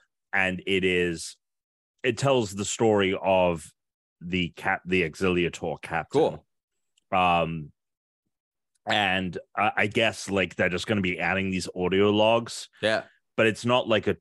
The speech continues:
Speaker 1: two, two to three minute thing that you would,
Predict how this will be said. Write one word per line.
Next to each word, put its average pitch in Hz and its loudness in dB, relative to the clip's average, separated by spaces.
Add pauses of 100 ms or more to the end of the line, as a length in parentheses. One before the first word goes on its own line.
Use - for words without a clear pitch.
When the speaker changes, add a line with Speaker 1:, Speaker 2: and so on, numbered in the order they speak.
(100)
Speaker 1:
two, 98 2 (120)
two 123 0
to 98 0
three 98 -2
minute 92 -2
thing 95 -2
that 87 -4
you 87 -4
would, 85 -2